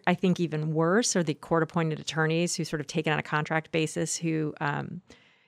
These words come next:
you know, have very, like, low caps on how much they're allowed to, to bill for a particular case. There's no resources for investigation. There's very little time to do any consultation.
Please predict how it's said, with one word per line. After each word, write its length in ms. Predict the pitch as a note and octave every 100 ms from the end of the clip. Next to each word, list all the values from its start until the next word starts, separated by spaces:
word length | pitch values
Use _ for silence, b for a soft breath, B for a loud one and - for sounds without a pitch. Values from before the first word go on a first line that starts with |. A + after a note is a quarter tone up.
| b
you 100 | F3
know, 60 | D3
have 100 | D3
very, 280 | D#3+ D#3 - D#3+
like, 180 | E3 D3
low 240 | D3+ D3+
caps 420 | C#3+ - C#3 C#3+ D#3+
on 100 | C#3
how 160 | D3
much 280 | C#3+ C#3 -
they're 160 | D#3 C#3+
allowed 320 | C#3 C3+ -
to, 80 | D3+
to 240 | - F3
bill 300 | D3 C#3+ C#3+
for 100 | E3+
a 40 |
particular 340 | D#3 E3 D#3 D#3
case. 380 | E3 D#3 D#3 - b b b b b -
There's 280 | F#3 E3 D#3+
no 320 | E3+ F#3+ G3+
resources 560 | G3 F#3 - F3 E3 D3
for 120 | D#3+
investigation. 1080 | D3 C#3+ C#3 - C#3+ C#3 - D3 C#3+ C#3+ C3+
There's 400 | D#3 C#3+ C#3 -
very 400 | D#3+ D3 E3+ F3
little 180 | E3 D#3
time 320 | - D#3 D3+
to 100 | D3
do 80 | D3
any 100 | C#3
consultation. 1120 | - C#3+ D3 C3+ - F#3 E3+ F3 D#3+ D3 D3